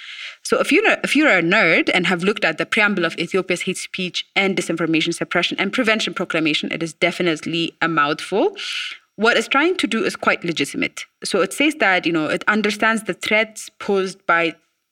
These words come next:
hate speech and misinformation on human dignity, which is very true and valid. And what it really did was it broadly defined what hate speech is, it broadly defined what disinformation is, it completely disregarded the role of ju-, the judicial system in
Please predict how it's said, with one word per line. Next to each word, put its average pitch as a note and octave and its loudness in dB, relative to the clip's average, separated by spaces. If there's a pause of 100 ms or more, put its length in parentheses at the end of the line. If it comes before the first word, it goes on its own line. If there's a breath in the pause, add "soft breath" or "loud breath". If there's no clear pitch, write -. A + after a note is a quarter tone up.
(120)
hate G#3 0
speech G3+ -4
and E3+ -2
misinformation F3 -2
on F3 -6
human G3 0
dignity, D#3+ 0 (560 loud breath)
which G3 -6
is E3 -8 (220)
very F#3 2
true F3+ -4
and E3 -4
valid. D3+ -4
And F3 -4
what F#3+ 2
it F#3 -2
really A3+ 2
did F3 2
was D#3 0
it E3+ -4 (240)
broadly A#3+ 4
defined E3 2
what - -2
hate E3 -2
speech - -4
is, D4 0
it F3+ -4
broadly A3+ 2
defined F3 2
what D#3+ 0
disinformation E3 2
is, F#3 0
it - -10
completely B3+ 2
disregarded F#3+ 0
the F3 0
role F3 0
of D#3+ -6
ju-, F3 -4
the F3+ 0
judicial E3+ 0
system D4+ 0
in F3 2